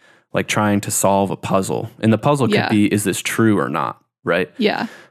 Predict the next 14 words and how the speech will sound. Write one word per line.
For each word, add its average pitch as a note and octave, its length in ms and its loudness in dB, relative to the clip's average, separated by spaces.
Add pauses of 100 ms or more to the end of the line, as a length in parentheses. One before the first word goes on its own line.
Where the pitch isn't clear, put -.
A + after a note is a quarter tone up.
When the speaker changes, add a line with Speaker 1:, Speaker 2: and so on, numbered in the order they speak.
(140)
Speaker 1:
Um, F2+ 500 0 (140)
so C#3 100 0
yeah, C3+ 180 2
I, F2 120 0
that's, - 400 -4 (160)
and A2+ 120 2
that's C#3 120 0
kinda C#3 200 0
what G#2+ 120 2
I G#2 80 2
was G2+ 100 -2
saying G#2+ 340 2
about, F#2 360 0
like, - 480 -4